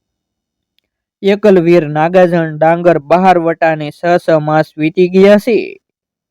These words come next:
વિશાળ વંટોળમાં અટવાતા નાગાજળની નજરે પ્રાણ પિયારી માતૃભૂમિ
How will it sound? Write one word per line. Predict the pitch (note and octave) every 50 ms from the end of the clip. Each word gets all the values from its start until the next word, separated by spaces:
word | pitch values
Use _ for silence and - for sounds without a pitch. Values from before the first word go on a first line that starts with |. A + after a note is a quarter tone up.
| _ _ _ _ _ _ _ _ _ _ _ _ _ _ _ _ _ _ _ _ _ _ _ _ _ _ -
વિશાળ | F3+ G3 G#3+ - A#3 G#3 F#3+ F#3
વંટોળમાં | F3+ F3 F3 E3+ F3 F3+ F3+ F3 E3 E3 E3 D#3+ D3+ - - _
અટવાતા | D#3+ E3 D#3+ - F#3+ F#3+ F#3 F3+ F3+ E3 D#3+
નાગાજળની | D3+ D3+ D3+ E3 E3+ F3 F3+ F3 E3 F3 E3 D#3+ D#3 D#3 D3+ D3
નજરે | D3 E3+ G3 G3 G#3+ A#3+ G3+ F3 G#2 C#2+ - - _ _ _ _ _ _ _
પ્રાણ | F#3+ F#3+ G3 G3+ G3+ G3
પિયારી | F#3 F3 E3+ F3 E3+ D#3+ E3 D#3+
માતૃભૂમિ | D3 D3 D3+ E3 F3+ - F#3+ G3 F#3+ F3 - F3 E3 D#3+ D#3 D3+ D3